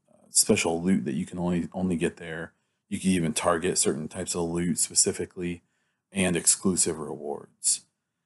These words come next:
Um, I don't really expect this to happen. Um, I just, I've been saying for a while that I think there's a lot of really good story to tell with Division,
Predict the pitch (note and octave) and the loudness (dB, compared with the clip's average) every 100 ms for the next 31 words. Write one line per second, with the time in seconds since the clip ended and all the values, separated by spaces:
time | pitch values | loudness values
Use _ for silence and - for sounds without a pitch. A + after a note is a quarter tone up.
0 | _ D2 - A#2 B2 F#2+ F#2 F#2+ G2 - | _ -12 4 6 6 6 4 6 4 4
1 | - F2+ G2+ - - G2 F#2+ G2 F#2+ F#2+ | 2 0 0 0 0 0 0 2 2 0
2 | - - D2+ D2 D2+ F#2+ F2+ E2 - - | -4 -8 -4 -2 0 2 2 2 0 0
3 | - _ _ G2 F#2+ F#2+ F2 G2+ F2 E2 | -4 _ _ 0 4 4 6 4 2 2
4 | F2 D2 D2+ D#2+ F2 F#2 F2+ E2 - D2+ | 2 6 6 6 4 0 0 2 2 0
5 | - F2+ F2 - _ _ _ _ _ _ | -4 -6 -6 -8 _ _ _ _ _ _
6 | _ _ _ _ - F#2 E2+ F2 F#2+ F2 | _ _ _ _ -2 0 4 6 6 4
7 | F2+ F2+ E2 - F#2+ D#2+ E2+ F2 G2 G2 | 2 2 2 2 2 0 -2 -4 0 2
8 | F#2 G2+ F#2+ F#2+ G2+ G2 | 2 0 0 0 2 2